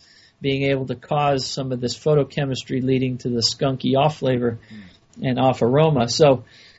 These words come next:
Speaker 1: um, you know, again, I don't wanna make people paranoid, you know. <laughs> Uh, uh, but even the brown bottle starts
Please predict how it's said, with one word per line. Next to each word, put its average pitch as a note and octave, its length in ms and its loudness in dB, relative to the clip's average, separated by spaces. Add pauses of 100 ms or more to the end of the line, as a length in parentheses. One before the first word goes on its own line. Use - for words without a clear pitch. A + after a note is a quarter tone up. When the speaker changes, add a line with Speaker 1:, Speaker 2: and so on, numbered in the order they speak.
(100)
Speaker 1:
um, B2 560 0 (800)
you C#3 100 -2
know, C3 100 2
again, C#3 220 2
I D3 60 2
don't E3 100 4
wanna D3+ 140 0
make C#3+ 220 -4
people C#3 260 -4
paranoid, B2 720 -4 (220)
you D3+ 120 -6
know. A2+ 180 -8 (180)
<laughs> - 800 -8
Uh, B2+ 300 -4 (720)
uh, B2+ 280 -4 (220)
but D3+ 180 0
even G3 180 0
the G3 80 0
brown G3 300 0
bottle D3+ 320 0
starts F3 520 -4